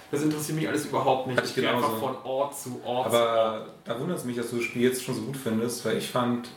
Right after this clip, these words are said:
Speaker 2: ich hab's genauso gemacht.
Speaker 1: Mhm.
Speaker 2: Ich hatte auch die erste Mission, ist ja mehr oder weniger die erste, es geht zu Diamond City. Und erst dann entwickelt sich das Spiel wirklich. Und davor ist ja,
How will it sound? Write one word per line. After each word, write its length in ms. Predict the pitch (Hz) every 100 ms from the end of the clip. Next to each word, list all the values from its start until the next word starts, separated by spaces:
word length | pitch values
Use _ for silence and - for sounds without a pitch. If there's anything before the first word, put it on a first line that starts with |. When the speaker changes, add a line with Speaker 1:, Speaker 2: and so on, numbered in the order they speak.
| -
Speaker 2:
ich 60 | 120
hab's 120 | 117
genauso 300 | - 117 135
gemacht. 380 | 156 170 180 - -
Speaker 1:
Mhm. 260 | 147 139 151
Speaker 2:
Ich 60 | -
hatte 140 | 123
auch 80 | 123
die 60 | 120
erste 220 | 117 120
Mission, 340 | 110 - 120 117
ist 100 | 127
ja 60 |
mehr 320 | 117 - 95 104
oder 120 | 98
weniger 260 | 104 104
die 60 | 101
erste, 300 | 104 107 -
es 140 | 110 110
geht 140 | 107
zu 80 | 107
Diamond 280 | 104 101 95
City. 380 | - 131 143 143 - - - - - - - - -
Und 100 | 104
erst 400 | 110 113 - - -
dann 180 | 110 127
entwickelt 380 | 104 101 127 98
sich 100 | 95
das 100 | 95
Spiel 280 | - 104 95
wirklich. 360 | 98 101 98
Und 80 | 104
davor 360 | 101 - 110 110
ist 160 | -
ja, 340 | 104 98 95